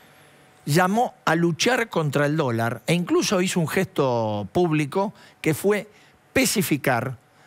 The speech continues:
un ahorro de tres millones de dólares que ya tenía por entonces,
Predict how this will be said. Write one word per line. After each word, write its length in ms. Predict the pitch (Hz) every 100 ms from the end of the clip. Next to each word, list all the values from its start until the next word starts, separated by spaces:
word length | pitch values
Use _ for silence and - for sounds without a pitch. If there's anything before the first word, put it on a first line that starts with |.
| - - _
un 140 | 175 165
ahorro 400 | 170 190 175 151
de 100 | 131
tres 340 | - 233 208
millones 480 | 165 147 165 175 139
de 80 | 127
dólares 380 | 143 147 127
que 80 | 120
ya 160 | 117 131
tenía 320 | 135 139 143
por 180 | 127 135
entonces, 600 | 139 131 127 - 196